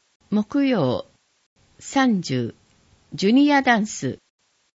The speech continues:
十六時四十五分から十七時四十五分。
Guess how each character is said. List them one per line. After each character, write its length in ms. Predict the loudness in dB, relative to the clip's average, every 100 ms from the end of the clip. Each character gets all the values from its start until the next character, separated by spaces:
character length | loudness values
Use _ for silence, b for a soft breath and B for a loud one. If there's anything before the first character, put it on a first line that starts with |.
| _
十 260 | -4 -2 0
六 240 | -2 -4
時 160 | -4 0
四 240 | 2 2
十 200 | 2 -2
五 180 | 0 -2
分 260 | -2 -4 -4
か 180 | -2 0
ら 220 | 0 0 _ -14
十 260 | -4 -2 0
七 280 | 2 2 0
時 140 | 0
四 240 | 0 0 -2
十 240 | -4 -4
五 160 | -2 -4
分。 300 | -4 -8